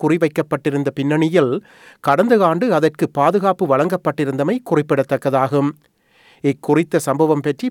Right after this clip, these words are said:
போலீசார் விசாரணை நடத்தி வருகின்றனர். இந்த ஆண்டின் Australian of the இயராக பாராலிம்பியனும் மாற்றுத்திறனாளிகளின் ஆர்வலருமான டிலான் ஆல்கட் தேர்ந்தெடுக்கப்பட்டுள்ளார்.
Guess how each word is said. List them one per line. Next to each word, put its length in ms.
போலீசார் 540
விசாரணை 500
நடத்தி 340
வருகின்றனர். 580
இந்த 300
ஆண்டின் 340
Australian 520
of 100
the 120
இயராக 440
பாராலிம்பியனும் 880
மாற்றுத்திறனாளிகளின் 1000
ஆர்வலருமான 720
டிலான் 440
ஆல்கட் 460
தேர்ந்தெடுக்கப்பட்டுள்ளார். 1120